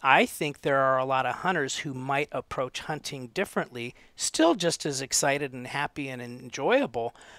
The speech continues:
but would approach it differently if they were to understand,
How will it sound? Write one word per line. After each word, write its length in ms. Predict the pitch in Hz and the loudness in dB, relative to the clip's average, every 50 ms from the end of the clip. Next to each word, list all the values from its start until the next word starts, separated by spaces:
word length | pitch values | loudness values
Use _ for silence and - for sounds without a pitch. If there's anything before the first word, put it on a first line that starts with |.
| - _ _ | -20 _ _
but 240 | - 143 139 135 139 | 2 2 2 2 0
would 140 | 139 139 131 | -4 -2 -2
approach 420 | 131 - - - 160 151 - - 147 | -2 -4 0 0 0 0 0 -4 -8
it 120 | 135 - | -6 -4
differently 680 | - 180 - - 247 226 165 139 131 127 135 139 - 143 | -4 -4 0 2 2 2 2 0 -4 -4 -4 -6 -6 -6
if 300 | 131 123 - - - - 147 | -6 -6 -6 -12 -20 -18 -10
they 160 | 127 139 135 135 | -4 -4 -4 -2
were 140 | 135 139 131 | -4 -6 -8
to 240 | - - - - | -8 -10 -8 -6
understand, 760 | 139 131 127 131 120 - - - 147 135 131 127 127 127 127 | -6 -6 -6 -6 -6 -6 -4 -4 -6 -6 -4 -6 -6 -8 -10